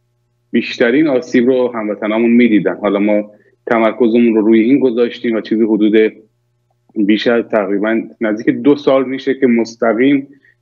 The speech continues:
اه، داریم آموزش می‌دیم در شبکه‌های اجتماعی یا هر تریبونی که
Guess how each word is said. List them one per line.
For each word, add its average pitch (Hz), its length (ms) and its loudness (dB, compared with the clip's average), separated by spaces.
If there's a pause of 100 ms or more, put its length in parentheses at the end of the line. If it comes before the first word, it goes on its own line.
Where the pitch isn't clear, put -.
اه، 107 380 2
داریم 107 440 -2
آموزش 110 680 -4
می‌دیم 123 260 -4
در 110 200 -2
شبکه‌های 110 720 0
اجتماعی 104 560 0
یا 98 140 2
هر 104 140 -2
تریبونی 98 500 -8
که 104 220 2